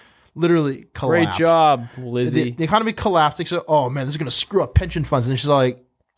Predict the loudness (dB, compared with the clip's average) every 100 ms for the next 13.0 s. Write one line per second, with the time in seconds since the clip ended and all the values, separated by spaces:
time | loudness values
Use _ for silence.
0 | _ _ _ -8 -4 0 0 0 2 2
1 | 4 2 0 -2 0 0 -2 -6 -2 -2
2 | -2 -2 0 0 0 0 0 -2 -6 -10
3 | _ -20 _ _ -20 -20 -14 -4 -4 -4
4 | _ -6 -4 -2 0 0 0 0 2 2
5 | 4 4 4 0 0 0 0 -2 -2 -2
6 | -2 -4 -2 -4 -2 -2 -4 -4 -10 _
7 | _ -2 0 2 0 0 0 0 -2 -4
8 | -6 -6 -4 -4 -4 -4 -4 -6 -4 -4
9 | -4 -4 -4 -4 -2 -2 -2 -6 -8 -10
10 | -8 -8 -12 -20 -8 0 2 2 2 4
11 | 4 2 0 2 0 -2 -8 -2 0 0
12 | -2 -4 -4 -6 -6 -6 -6 -2 -2 -4